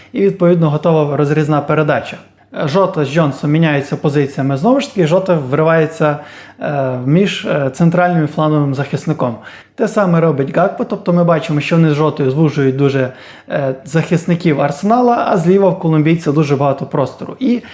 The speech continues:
йде передача на Діаса, вона трішки надто сильна. І Діас вривається в штрафний майданчик, знову ж таки, з флангу. Він би міг тут, е, ну так,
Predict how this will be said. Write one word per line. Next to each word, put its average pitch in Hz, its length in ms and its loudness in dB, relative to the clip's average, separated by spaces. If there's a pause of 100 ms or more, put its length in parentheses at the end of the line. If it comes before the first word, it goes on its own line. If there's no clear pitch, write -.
(160)
йде 151 240 2
передача 143 540 -2
на 135 120 0
Діаса, 202 440 2
вона 175 260 2
трішки 175 640 0 (280)
надто 151 360 -2
сильна. 131 340 0
І 151 120 4
Діас 156 380 0
вривається 147 520 -2
в - 20 -6
штрафний 151 360 -4
майданчик, 156 420 0
знову 151 240 0
ж 147 80 -6
таки, 147 240 -2 (340)
з - 60 -20
флангу. 139 480 0
Він 170 180 2
би 156 100 2
міг 165 200 2
тут, - 280 -4
е, 131 200 0
ну 165 100 0
так, - 380 -2